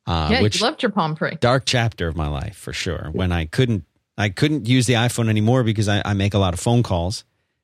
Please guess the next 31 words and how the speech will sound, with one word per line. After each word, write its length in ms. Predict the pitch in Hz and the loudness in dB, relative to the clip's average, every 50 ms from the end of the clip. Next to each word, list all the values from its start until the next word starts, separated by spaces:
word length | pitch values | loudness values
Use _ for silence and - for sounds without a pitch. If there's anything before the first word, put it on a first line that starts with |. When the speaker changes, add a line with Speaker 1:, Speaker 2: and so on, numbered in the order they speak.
| _ _ | _ _
Speaker 1:
And 200 | - 113 113 104 | -2 0 0 2
at 200 | 101 - 110 113 | 0 0 0 -2
the 80 | - - | -2 -4
time, 400 | 87 - - 135 131 117 101 98 | -4 -2 -2 0 0 0 0 -2
and 80 | 95 90 | -2 -2
probably 400 | - 107 104 104 101 92 85 90 | -2 -2 0 0 -2 -2 -2 -4
still, 380 | 92 - - - 98 92 90 87 | -4 -4 -4 -4 -2 -2 0 0
A 140 | 76 110 113 | 0 0 0
T 160 | 107 - 117 | 0 0 -2
and 100 | 104 92 | -2 -2
T, 160 | - - 113 | -2 -2 0
where 140 | 98 92 85 | 0 0 0
I 80 | 85 87 | 0 0
lived, 200 | 85 90 85 80 | 0 -2 -2 -2
was 240 | 87 80 76 - - | -4 -4 -4 -6 -8
just 260 | - - 90 - - | -6 -8 -8 -6 -4
unusable. 720 | - 101 98 95 90 92 92 92 87 90 76 82 78 69 80 - _ _ _ _ _ _ _ _ _ _ | -2 -2 0 2 2 2 0 0 0 -2 -2 -4 -6 -6 -8 -14 _ _ _ _ _ _ _ _ _ _
And, 340 | - 92 90 85 180 170 - | -6 -4 -2 0 0 0 0
Speaker 2:
A-, 40 | - | -2
A-, 60 | 190 | -4
Speaker 1:
uh, 80 | 185 - - - - | -4 -4 -6 -4 -2
Speaker 2:
A 80 | 180 180 | -2 0
T 140 | - 208 | 0 0
and 80 | 175 175 | 0 0
T 100 | - 185 | 0 0
is 100 | 160 160 | -2 0
horrible 380 | - - 160 147 147 147 139 131 | 0 0 -2 0 0 -2 -4 -4
in 80 | 151 156 | -4 -4
Florida. 400 | - - 139 127 123 101 160 - _ - | -4 -4 -4 -2 -2 -2 -4 -8 _ 0
Speaker 1:
Yeah, 200 | 107 101 82 69 | 0 0 2 2
Speaker 2:
Horrible. 200 | 208 190 170 | 2 2 4